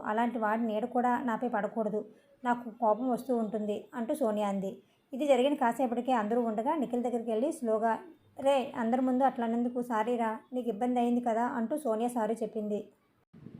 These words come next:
ఇక కాసేపటికి నిఖిల్ సోనియాలకి నిదానమే ప్రధానం అంటూ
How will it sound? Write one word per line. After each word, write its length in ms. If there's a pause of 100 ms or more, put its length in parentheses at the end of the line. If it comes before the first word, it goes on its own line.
(320)
ఇక 260
కాసేపటికి 920
నిఖిల్ 260
సోనియాలకి 800
నిదానమే 380
ప్రధానం 560
అంటూ 340